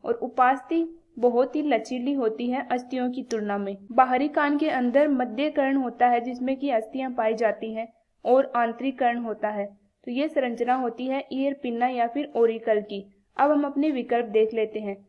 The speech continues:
तो पहले नंबर का जो हमें विकल्प दिया गया है कशेरुक, कशेरुक हमें पता है ये बने होते हैं अस्थियों के। दूसरा हमें दिया गया है नाखून, नाखून बने होते हैं केराटिन प्रोटीन के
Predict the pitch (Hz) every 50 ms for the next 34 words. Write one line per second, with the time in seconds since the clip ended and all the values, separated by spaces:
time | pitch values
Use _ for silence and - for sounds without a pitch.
0 | _ _ _ _ - 269 - - 269 254 240 240 262 294 311 320 302 277 277 285
1 | 285 - 294 277 277 285 277 262 254 262 262 233 233 226 - 240 240 247 214 208
2 | 233 226 220 226 226 226 214 214 226 269 277 - - 240 226 - 233 220 214 208
3 | 214 208 - - _ _ _ _ _ _ _ _ 277 269 269 277 277 285 311 339
4 | 330 320 302 285 302 294 302 269 262 - 262 262 277 277 277 269 240 233 247 247
5 | 254 269 269 247 240 - 240 247 262 277 - - 233 233 - - - 240 233 226
6 | 220 220 214 196 196 196 190 _ _ _ _ _ _ _ _ _ _ _ _ _
7 | _ _ _ _ _ - - _ _ _ _ _ _ _ _ _ _ _ _ _
8 | - 240 220 262 262 254 254 302 311 320 311 302 311 302 262 269 269 262 262 254
9 | 254 262 247 254 285 285 269 226 214 214 - - 240 240 233 233 233 226 226 226
10 | - - 294 311 302 262 277 262 247 262 277 269 240 226 226 - 247 247 269 285
11 | 277 - _ 247 240 233 240 254 262 254 - 277 294 302 302 294 - 247 233 220
12 | 220 - - 226 226 220 214 - 214 208